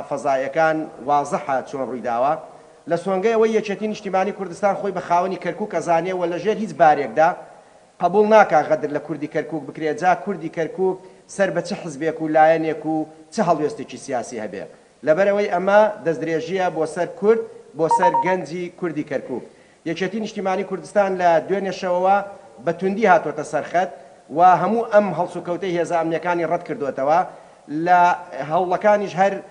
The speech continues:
لە ناو کەرکووکەوە نەبووە، بەڵکو لە سەرەوەی، سەرەوەی دەسەڵاتی یەکێتی نیشتیمانی کوردستان بووە. هەڤاڵ بافڵ تاڵەبانی دوێنێ شەو لەگەڵ بەڕێز مستەفا کازمی سەرۆک وەزیرانی عێراقدا قسەی کردووە.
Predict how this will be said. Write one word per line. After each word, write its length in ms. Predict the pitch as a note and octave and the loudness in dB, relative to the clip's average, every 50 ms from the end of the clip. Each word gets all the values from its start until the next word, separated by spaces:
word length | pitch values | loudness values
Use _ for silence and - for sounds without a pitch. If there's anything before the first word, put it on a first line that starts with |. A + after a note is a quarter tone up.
| - - - - - D3+ D#3+ | -20 -20 -16 -10 -6 -2 0
لە 100 | E3+ E3+ E3+ | 0 2 4
ناو 120 | F#3 F#3+ F3+ F3+ | 4 4 4 2
کەرکووکەوە 440 | F#3 E3 - G3 F3+ - F3 F3 E3+ E3+ | -2 -6 -6 -8 -8 -4 -2 -2 0 0
نەبووە، 300 | F3+ E3+ D3+ D3 D3 D3+ E3 E3+ E3 | 0 -2 0 2 4 4 4 4 2
بەڵکو 220 | F3 E3+ - E3+ E3 D#3+ | 0 -2 -4 -6 -6 -4
لە 60 | E3 D#3+ - | -4 -4 -2
سەرەوەی، 420 | - G3+ G#3 G3+ F#3 F3+ F3 E3+ D#3 - - | 0 0 0 0 0 -2 -2 -4 -4 -4 -4
سەرەوەی 360 | F#3+ F3 E3+ E3 E3 E3 - | -4 -2 -2 -2 -2 -2 -2
دەسەڵاتی 540 | D#3+ D#3 D#3+ F3 E3+ F3 E3+ D#3+ D#3+ D#3+ E3 D#3+ | -4 -4 -2 0 2 2 2 0 0 -4 -8 -6
یەکێتی 380 | D3 - D#3+ D3+ D#3 E3+ E3 D#3+ | -6 -6 -8 -8 -6 -6 -8 -8
نیشتیمانی 400 | - - D#3 D3 D#3 D#3 D#3+ D#3 | -8 -8 -4 -2 -2 -2 -2 -4
کوردستان 400 | - D#3 C3+ - - - F#3 F3 D3 C3+ | -8 -10 -12 -8 -2 0 0 0 0 0
بووە. 160 | C#3 E3+ E3 E3+ - - - - - - - _ - | 0 0 0 -2 -4 -10 -20 -20 -20 -20 -12 _ -4
هەڤاڵ 240 | D3 C#3+ F#3 F#3+ F#3 E3+ | 2 4 6 6 6 6
بافڵ 240 | F3+ E3+ D#3+ - E3 D#3+ E3+ | 4 4 4 2 0 2 2
تاڵەبانی 520 | E3+ E3 E3 D#3 E3 E3+ E3 F3 F3 D#3+ | 4 4 4 6 4 4 4 2 -2 -4
دوێنێ 240 | E3+ F#3 F3 F3 E3 E3 - | -4 -4 -2 -2 -4 -2 0
شەو 180 | F3 E3+ F3 E3+ E3+ - - - - - _ - - C#3+ | 0 0 0 0 -4 -8 -14 -20 -20 -20 _ -6 -2 -2
لەگەڵ 280 | D#3+ D3 F3 F3+ F3+ E3+ - | 0 2 2 0 2 2 2
بەڕێز 260 | E3 D#3+ F3 F3+ F3+ D#3+ | 2 2 0 -2 -6 -6
مستەفا 320 | D3+ - E3 - - D#3+ D#3 - | -6 -6 -4 -2 -2 -2 0 2
کازمی 320 | D#3+ D3+ D3 D#3 E3 E3+ E3+ - | 0 0 0 -2 -4 -6 -4 -4
سەرۆک 200 | E3 D#3 D3+ C#3+ D#3 | -2 -2 -2 -2 -4
وەزیرانی 460 | D3+ D3 D#3 D#3 D#3+ D#3+ D#3+ D#3+ C#3+ | -4 -2 0 0 0 0 0 -2 -2
عێراقدا 440 | D3+ D#3 E3 E3 D#3 C3+ D3+ D#3+ D#3+ E3 D#3+ - - - - - - - _ - | 0 2 2 2 0 0 2 2 2 2 0 -2 -8 -20 -20 -20 -20 -20 _ -20
قسەی 240 | - - F#3+ F#3 E3+ - | -10 -6 -4 -4 -4 -2
کردووە. 380 | D#3 D3+ B2 B2+ C#3 C#3+ D3+ | -4 -8 -6 -2 0 2 2